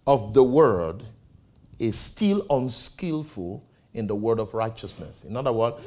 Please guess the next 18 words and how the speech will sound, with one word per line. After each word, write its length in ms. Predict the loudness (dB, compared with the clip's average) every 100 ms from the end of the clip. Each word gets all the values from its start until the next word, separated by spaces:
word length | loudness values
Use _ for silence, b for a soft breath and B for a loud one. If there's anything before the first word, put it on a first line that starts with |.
| B
such 420 | -2 0 0 -4
person 420 | 0 0 0 -6 -6
is 220 | -8 -6
not 160 | -4 -4
mature. 680 | -4 -6 -8 -8 -6 -8 B B B
He 100 | -2
said, 180 | 6 6
"You 260 | 6 0 2
are 200 | 2 2
still 440 | 0 -4 -2 -2
desi-," 440 | -4 -4 -2 -2 0
he 100 | 2
said, 160 | 2
"You 100 | 4
are 100 | 4
still 300 | 2 -4 -2
a 60 | 0
beginner." 600 | -2 -6 -4 -2 -2 -6